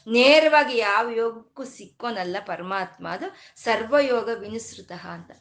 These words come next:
ಮತ್ತೆ ಸರ್ವಯೋಗ ವಿನುಸೃತಃ ಅಂತಂದ್ರೆ ಸರ್ವ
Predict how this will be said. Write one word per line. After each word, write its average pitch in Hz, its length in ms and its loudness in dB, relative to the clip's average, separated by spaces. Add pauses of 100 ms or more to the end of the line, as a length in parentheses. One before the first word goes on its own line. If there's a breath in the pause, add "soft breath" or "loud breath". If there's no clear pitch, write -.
(360 soft breath)
ಮತ್ತೆ 285 260 -2
ಸರ್ವಯೋಗ 269 920 0
ವಿನುಸೃತಃ 220 760 -6
ಅಂತಂದ್ರೆ 175 880 -10
ಸರ್ವ 294 560 2